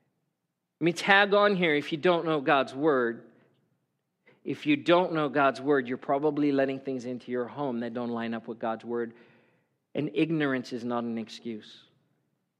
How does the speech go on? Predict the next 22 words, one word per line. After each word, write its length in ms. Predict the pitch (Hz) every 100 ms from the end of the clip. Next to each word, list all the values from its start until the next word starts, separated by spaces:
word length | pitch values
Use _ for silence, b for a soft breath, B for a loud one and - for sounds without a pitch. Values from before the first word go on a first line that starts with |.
| _ _ _ -
God 160 | 117
says, 180 | 143 120
"I've 140 | 120
given 280 | 117 127 135
you 140 | 123 120
everything 440 | 123 131 143 135
you 100 | 131
need 220 | 123 113
for 120 | -
life 260 | 113 110 107
and 100 | 113
godliness. 520 | 107 107 104 107 117 - _ _ _ _ _ _ _ _ _
It's 120 | -
right 200 | 123 113
here." 340 | 107 120 - - _ _ _ _ _ -
Does 200 | 120 123
it 140 | -
line 260 | 120 120 117
up 160 | 113
with 120 | 123
biblical 440 | 120 110 110 - 110
core? 420 | - 139 117